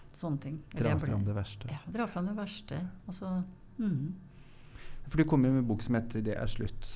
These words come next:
Speaker 1: Ja.
Speaker 2: Og den har jeg tvunget mine foreldre til å lese, og
Speaker 1: Stakkars
Speaker 2: den
Speaker 1: de,
Speaker 2: har
Speaker 1: da.
Speaker 2: jeg, nei, da, de, det her har de så godt av, og de likte den jo godt, da. Og jeg har flere venner som har kommet igjen med den hvor partneren har blitt litt nervøs. <laughs> Når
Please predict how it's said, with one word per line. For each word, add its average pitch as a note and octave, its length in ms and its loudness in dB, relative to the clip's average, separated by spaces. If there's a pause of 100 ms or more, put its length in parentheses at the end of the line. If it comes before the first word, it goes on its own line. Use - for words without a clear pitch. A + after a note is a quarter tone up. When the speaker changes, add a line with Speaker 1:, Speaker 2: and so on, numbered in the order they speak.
(440)
Speaker 1:
Ja. D3+ 180 0
Speaker 2:
Og B2+ 80 0
den A#2+ 160 6
har C3 80 8
jeg - 60 2
tvunget A2 260 6
mine G2+ 160 4
foreldre D#3 320 2
til E3 140 0
å - 20 4
lese, F3+ 220 0 (100)
og E3 160 2
Speaker 1:
Stakkars G#2 320 4
Speaker 2:
den - 60 2
Speaker 1:
de, - 100 2
Speaker 2:
har - 60 2
Speaker 1:
da. - 100 -2
Speaker 2:
jeg, - 300 -6
nei, G#2 140 -8 (120)
da, B2 140 4
de, A#2+ 140 2 (260)
det G#2+ 100 2
her G#2 160 2
har B2 80 0
de C#3+ 80 -2
så C3+ 140 -2
godt A2+ 180 -2
av, - 160 -2
og C#3 100 6
de B2+ 120 6 (180)
likte A2 240 2
den A2+ 160 6
jo D3 80 2
godt, B2 220 6
da. A2 80 8 (560)
Og C3+ 100 8
jeg C3 80 8
har B2 160 8
flere A#2 240 4
venner A2 160 8
som A2 140 2
har G#2 80 0
kommet G#2 180 2
igjen F#2+ 160 4
med A2 80 6
den G2+ 160 6
hvor G#2 140 4
partneren G2+ 340 4
har G2+ 80 4
blitt G2+ 160 2
litt A2+ 80 2
nervøs. G#2+ 460 6 (180)
<laughs> - 160 -8
Når D#3+ 240 8